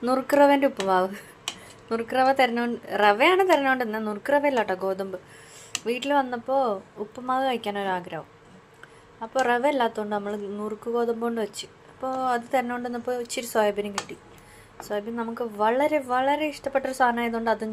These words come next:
ചേർത്തു. ഇച്ചിരി ചിക്കൻ മസാല ഇട്ടു. അപ്പൊ അങ്ങനെ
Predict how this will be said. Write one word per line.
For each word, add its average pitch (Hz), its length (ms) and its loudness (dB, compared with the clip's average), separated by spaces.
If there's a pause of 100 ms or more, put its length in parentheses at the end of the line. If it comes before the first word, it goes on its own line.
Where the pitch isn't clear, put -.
ചേർത്തു. 190 320 -4 (680)
ഇച്ചിരി 277 320 -6
ചിക്കൻ 226 240 -2
മസാല 196 360 -2
ഇട്ടു. - 160 -18 (1400)
അപ്പൊ 220 180 -10
അങ്ങനെ 226 180 -2